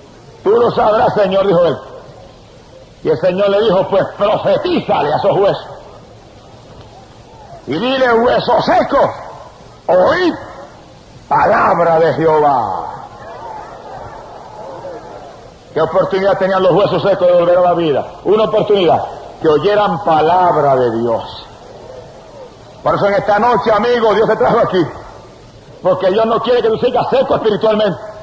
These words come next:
Dios no quiere que tú sigas con un manojo de hueso delante de Él. Te ha traído Dios aquí para que en esta noche oigas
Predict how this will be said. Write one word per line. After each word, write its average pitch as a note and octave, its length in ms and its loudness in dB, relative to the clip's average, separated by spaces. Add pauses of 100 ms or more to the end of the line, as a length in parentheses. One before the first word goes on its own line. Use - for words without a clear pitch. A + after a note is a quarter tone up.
(760)
Dios G#3 160 2
no A3+ 160 0
quiere B3 240 2
que B3+ 80 0
tú A#3+ 100 2
sigas C4 240 -2
con A3+ 140 2
un B3 140 0
manojo A3+ 600 2 (200)
de G#3 120 0
hueso A3 380 2
delante G#3 280 2
de F#3+ 180 4
Él. E3 120 -2 (320)
Te G3 80 0
ha G3+ 100 0
traído G3+ 340 2
Dios G3+ 180 4
aquí F#3+ 280 2
para - 200 0
que F#3 80 0
en F#3 60 4
esta F3+ 180 0
noche F#3+ 240 2
oigas F#3+ 280 4